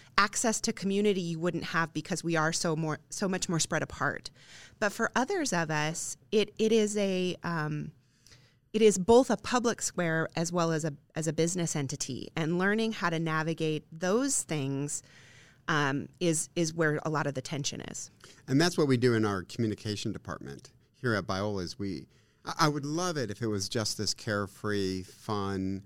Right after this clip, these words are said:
Speaker 2: show photographs of my vacation stuff. And by the way, I went on to Facebook because my, um,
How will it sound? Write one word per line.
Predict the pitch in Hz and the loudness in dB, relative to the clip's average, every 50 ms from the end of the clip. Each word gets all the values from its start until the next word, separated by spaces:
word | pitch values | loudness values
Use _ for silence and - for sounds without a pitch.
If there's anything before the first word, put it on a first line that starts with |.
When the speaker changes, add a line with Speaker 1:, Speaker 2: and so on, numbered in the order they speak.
| - _ _ _ _ _ | -18 _ _ _ _ _
Speaker 2:
show | - - - - 107 98 | -12 -8 -4 -4 -4 -4
photographs | - - - 110 104 95 - 98 98 95 - - | -4 -4 -4 -4 -4 -4 -4 -2 -4 -2 -4 -6
of | 104 92 | -6 -4
my | 95 92 | -4 -4
vacation | 90 90 - - - 95 92 85 - 98 92 87 | -6 -8 -12 -6 -6 -4 -4 -4 -4 -6 -6 -6
stuff. | - - - - | -6 -8 -4 0
And | 151 | 2
by | 151 170 | 2 2
the | 165 170 | 2 2
way, | 156 160 151 - | 2 2 0 0
I | - 143 160 | 0 0 0
went | 180 175 170 156 | 2 0 0 0
on | 139 127 117 107 98 | 2 2 0 0 -2
to | - - 120 110 107 101 95 | -4 -6 -4 -4 -4 -4 -6
Facebook | - - 107 98 - - 98 92 92 - - _ | -4 -4 -4 -4 -6 -8 -8 -8 -8 -10 -10 _
because | - 98 - 110 101 98 | -14 -10 -8 -8 -8 -6
my, | 107 104 95 95 95 95 95 - | -6 -4 -4 -4 -4 -6 -8 -8
um, | - 98 92 90 90 90 87 87 | -10 -8 -6 -6 -6 -6 -6 -8